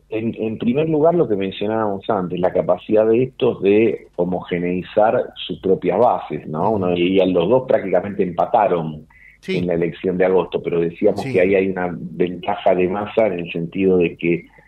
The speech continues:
Speaker 1: el, todos los, los integrantes de, de, del fre-, del ex Frente de Todos, ahora Unión por la Patria, como que, bueno, le dijeron, "Sos vos, andá vos, jugá vos, sos el capitán", le dieron la cinta de capitán.
Speaker 2: Ujú.
Speaker 1: Todavía no da la impresión de que esto haya sucedido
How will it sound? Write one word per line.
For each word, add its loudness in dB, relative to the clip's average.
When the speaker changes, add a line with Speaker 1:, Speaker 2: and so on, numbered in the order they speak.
Speaker 1:
el, -2
todos 2
los, 2
los -6
integrantes 0
de, -2
de, -2
del -6
fre-, -4
del 2
ex -4
Frente -2
de -2
Todos, 2
ahora 2
Unión -4
por -2
la 0
Patria, 2
como -4
que, 0
bueno, 2
le -6
dijeron, -2
"Sos 2
vos, 2
andá -2
vos, 2
jugá 0
vos, 2
sos -8
el -2
capitán", -4
le -6
dieron -2
la -4
cinta -2
de 0
capitán. 0
Speaker 2:
Ujú. -10
Speaker 1:
Todavía 2
no 2
da 4
la 4
impresión -4
de -10
que -16
esto -2
haya -2
sucedido -2